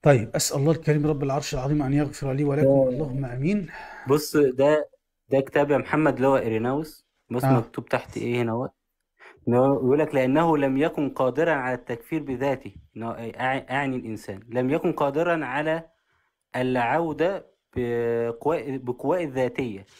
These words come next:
Speaker 2: رغم أن إيريناوس يؤكد على أن الله كان بإمكانه أن يستعمل طرق أخرى لخلاصه.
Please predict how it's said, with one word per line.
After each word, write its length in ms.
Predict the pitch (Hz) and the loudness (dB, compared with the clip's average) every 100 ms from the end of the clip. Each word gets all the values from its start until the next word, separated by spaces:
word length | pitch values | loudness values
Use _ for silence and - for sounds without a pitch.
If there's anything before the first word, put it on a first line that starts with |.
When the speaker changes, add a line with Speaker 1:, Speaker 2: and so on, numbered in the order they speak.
| - | -4
Speaker 2:
رغم 280 | 156 180 180 | -2 -2 -6
أن 200 | 170 170 | -6 -6
إيريناوس 920 | 170 165 175 208 208 226 262 - _ 127 | -2 0 2 0 0 -4 -10 -18 _ -12
يؤكد 720 | 139 220 220 - - 110 - | -4 -2 -4 -10 -18 -16 -12
على 260 | 107 123 | -10 -8
أن 340 | 127 156 160 160 | -6 -4 -2 0
الله 480 | 156 170 220 240 - - | 0 0 0 -2 -6 -4
كان 480 | 196 202 175 156 | -2 -2 -4 -6
بإمكانه 1120 | 139 135 175 185 160 - 196 202 208 214 247 247 - | -8 -10 -6 -6 -6 -6 -6 -4 -6 -10 -10 -12 -4
أن 380 | 175 170 135 127 | -4 -2 -6 -6
يستعمل 840 | 135 - - 196 160 131 135 127 | -8 -8 -4 -4 -4 -8 -8 -6
طرق 380 | 190 196 165 - | -2 -2 -2 -2
أخرى 600 | 214 220 202 226 214 131 | -4 -2 -2 -2 -2 -8
لخلاصه. 720 | 127 127 123 127 117 127 107 | -10 -10 -8 -8 -8 -14 -18